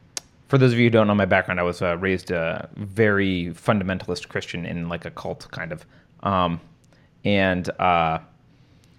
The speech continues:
when I became an atheist, it was in my early twenties. Keith the Hat Guy was around for that transition, actually. And, um, I did,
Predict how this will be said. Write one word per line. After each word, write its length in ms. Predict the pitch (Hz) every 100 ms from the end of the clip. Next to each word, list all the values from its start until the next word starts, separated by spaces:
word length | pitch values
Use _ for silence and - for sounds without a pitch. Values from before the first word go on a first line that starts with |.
| _
when 140 | 107 110
I 40 |
became 320 | 101 107 147
an 80 | 120
atheist, 400 | 110 113 95 -
it 60 | 92
was 160 | 90
in 60 | 95
my 160 | 92 90
early 260 | 92 87
twenties. 580 | - 98 95 85 82 - _ _ _ -
Keith 220 | 143 139
the 60 | 147
Hat 180 | 135 127
Guy 140 | 95
was 180 | 90 107
around 300 | 110 113 95
for 100 | 95
that 160 | 90
transition, 440 | - 92 95 - 85
actually. 280 | - 113 - - - _
And, 600 | - 120 117 113 113 127
um, 540 | 113 107 104 104 98 98 - _ - _ - _ _ _ _ _ _ _ _
I 160 | 127 139
did, 720 | 127 - 156 180 170 143 -